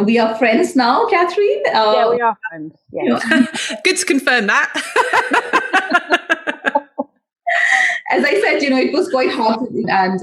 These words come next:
Speaker 1: having those, uh, s-, uh, the admin team, which shares the same core values as, as me, has helped. Having people like, like Catherine and, you know, Roxy and, uh, Maria, I think that does make,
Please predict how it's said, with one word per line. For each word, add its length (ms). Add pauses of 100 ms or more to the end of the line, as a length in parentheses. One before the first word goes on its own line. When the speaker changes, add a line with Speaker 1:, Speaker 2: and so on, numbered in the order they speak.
Speaker 1:
having 380
those, 380
uh, 80
s-, 260
uh, 140 (100)
the 160
admin 340
team, 240
which 140
shares 320
the 100
same 500
core 260
values 720
as, 320 (120)
as 240
me, 200
has 240
helped. 400 (340)
Having 560
people 380
like, 380
like 380
Catherine 560
and, 220
you 80
know, 100
Roxy 540
and, 240
uh, 160
Maria, 340
I 100
think 200
that 200
does 200
make, 280